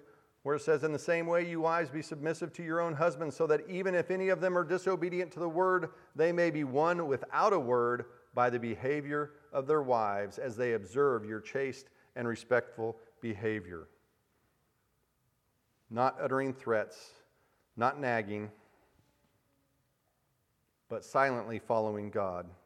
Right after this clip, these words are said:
One author said this. He said, "The powerful purity of a godly woman's life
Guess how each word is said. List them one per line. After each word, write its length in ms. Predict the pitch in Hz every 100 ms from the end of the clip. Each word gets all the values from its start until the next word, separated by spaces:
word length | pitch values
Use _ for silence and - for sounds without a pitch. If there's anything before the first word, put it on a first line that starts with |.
| -
One 180 | 135 143
author 380 | 143 139 127 -
said 280 | - 135
this. 180 | 123 113
He 80 | 123
said, 160 | 147 131
"The 80 |
powerful 480 | - - 175 175 180
purity 520 | 170 - 180 175 147
of 100 | 139
a 40 | 127
godly 400 | 113 143 151 160
woman's 400 | 147 151 151 139
life 400 | 143 123 110